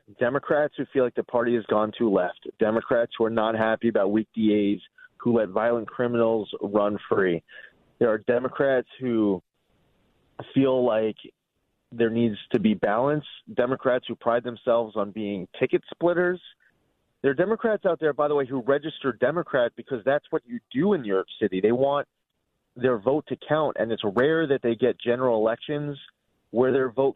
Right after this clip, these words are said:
counts. What they wanna do is be able to vote in a primary for the person they perceive to be the normal option, if they are presented with a normal option. So, the, uh, by the way, there are Democrats who consider themselves to be conservatives. Uh,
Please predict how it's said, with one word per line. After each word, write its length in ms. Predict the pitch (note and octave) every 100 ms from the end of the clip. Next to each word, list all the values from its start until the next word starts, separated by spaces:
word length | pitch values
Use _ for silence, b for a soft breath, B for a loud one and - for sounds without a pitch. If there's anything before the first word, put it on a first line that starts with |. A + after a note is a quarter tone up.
| -
counts. 340 | D3+ D3 D3 -
What 160 | C#3 A#2+
they 80 | B2
wanna 260 | B2 C3
do 220 | B2 C3+
is 80 | C3 A2
be 140 | A#2 A2+
able 160 | A2+
to 80 | A2
vote 260 | G2+ A#2 F#2+
in 60 |
a 60 | G#2
primary 540 | - A#2 A#2+ B2+ B2+ -
for 60 |
the 60 | G#2
person 360 | - A#2+ - A#2+
they 140 | G#2+
perceive 480 | - - A#2+ A#2 G#2+
to 120 | A#2
be 320 | A2 A2 A2 - _ _ -
the 160 | G2+ A2+
normal 500 | G#2 A2 A#2+ B2+ B2
option, 540 | C3+ - D#3 D3 C#3+ - _ _
if 140 | A#2+ A#2
they 120 | A#2
are 180 | G2+ B2
presented 460 | - B2+ C3 B2+ C3
with 180 | C3
a 60 | C3+
normal 400 | B2+ C3 C3 B2+
option. 500 | C3 C#3 - D3+ D3+ b b b _ _ _ _ _
So, 100 | C#3+
the, 180 | B2+ D3+ -
uh, 80 | C#3
by 260 | C#3+ D#3+
the 60 | F#3
way, 80 | C3
there 120 | G2
are 20 |
Democrats 480 | G#2 A2 _ B2+ A#2+
who 80 | B2
consider 300 | - - A#2+
themselves 420 | A2+ A2 - A2+ G#2+
to 60 |
be 80 | G2
conservatives. 800 | G#2 G#2 - A#2+ C#3 D#3 G3+ G#3+ - - b b _ _ _ -
Uh, 160 | -